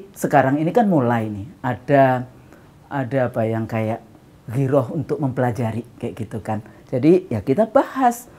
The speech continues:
Kalau ngomongin City Polis, kurang apa yang namanya negara kota Madinah? Kayak gitu kan. Itu negara kota. Konstitusi pertama, Perjanjian Madinah.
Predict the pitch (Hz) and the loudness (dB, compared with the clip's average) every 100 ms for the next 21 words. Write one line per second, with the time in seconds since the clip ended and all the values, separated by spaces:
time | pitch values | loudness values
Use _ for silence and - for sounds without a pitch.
0 | - - 160 160 165 160 160 165 170 156 | -20 0 4 6 6 4 4 2 0 0
1 | 156 147 139 131 - - - - - 208 | 0 2 2 2 -4 -16 -20 -20 -4 0
2 | 202 269 - 175 - 160 147 139 135 135 | 2 2 2 2 2 2 4 4 4 2
3 | 127 120 - - - - 160 151 131 131 | 2 -2 -8 -20 -16 -2 0 2 2 0
4 | - 143 135 120 110 117 107 - - - | -2 -2 2 0 0 -4 -6 -8 -20 -12
5 | - 156 202 190 143 127 143 494 539 - | -4 4 6 6 4 0 0 0 2 4
6 | 139 127 151 156 117 117 - - - - | 4 2 2 0 -4 -10 -16 -20 -20 -10
7 | - 185 165 190 196 202 190 180 - 170 | 2 2 4 0 -2 -2 0 0 2 2
8 | 175 147 - - - 135 127 135 123 131 | 2 -2 -4 -20 -10 -6 -2 -2 0 0
9 | 123 110 123 117 - | 0 -2 -2 -4 -8